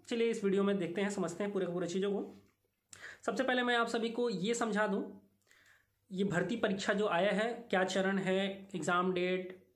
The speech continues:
या कब तक exam होगा, क्या चरण होंगे, ये सारी चीज़ों को देख लेते हैं। उसके बाद बात करेंगे कि क्या सीजी व्यापम भविष्य में जितने भी भर्ती परीक्षाएं होगी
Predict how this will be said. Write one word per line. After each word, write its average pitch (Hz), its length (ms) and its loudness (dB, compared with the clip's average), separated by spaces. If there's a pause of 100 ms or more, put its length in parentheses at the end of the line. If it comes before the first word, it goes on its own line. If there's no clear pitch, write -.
(160)
या 165 180 0
कब 196 260 -2
तक 202 140 0
exam 180 300 0
होगा, 175 300 0
क्या 175 260 -2
चरण 185 300 -2
होंगे, 180 180 0
ये 190 100 4
सारी 185 200 0
चीज़ों 185 200 -2
को 185 60 0
देख 185 160 0
लेते 185 180 -2
हैं। - 260 -4 (280)
उसके 196 240 -2
बाद 220 160 2
बात 190 240 0
करेंगे 185 300 2
कि 185 140 -4
क्या 190 320 0
सीजी 190 420 -2
व्यापम 151 520 -2 (840)
भविष्य 220 400 -2
में 208 120 0
जितने 185 280 0
भी 190 100 2
भर्ती 175 320 -4
परीक्षाएं 165 420 -4
होगी 143 320 -4